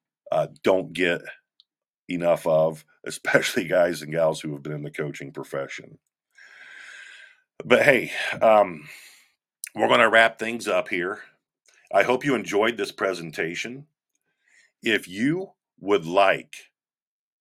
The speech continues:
to be a sponsor for one of our player profiles, coaching profiles,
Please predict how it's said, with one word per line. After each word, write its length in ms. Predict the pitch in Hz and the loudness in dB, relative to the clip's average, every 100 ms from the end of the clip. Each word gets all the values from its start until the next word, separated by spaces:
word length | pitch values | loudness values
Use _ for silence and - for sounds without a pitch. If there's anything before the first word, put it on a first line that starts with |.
| _ _ | _ _
to 100 | 92 | -8
be 180 | 82 95 | -4 -4
a 60 | |
sponsor 640 | - - 117 135 - - - _ _ _ _ _ | 0 0 0 -4 -12 -14 -18 _ _ _ _ _
for 520 | - 90 78 78 95 _ - | -16 -8 -6 -6 -8 _ -12
one 280 | 82 95 | -4 -2
of 140 | 104 95 | -2 -4
our 480 | - 73 76 101 _ _ _ _ _ _ _ _ | -4 -2 -2 -4 _ _ _ _ _ _ _ _
player 300 | 90 80 92 | -2 -2 -2
profiles, 880 | - 95 85 90 92 113 - - - _ _ - | -2 -2 2 2 2 -2 -10 -20 -20 _ _ -8
coaching 420 | 87 80 92 82 | -6 -6 -8 -10
profiles, 920 | 76 85 78 78 78 85 78 - - | -6 -6 -4 -4 -2 -6 -10 -18 -20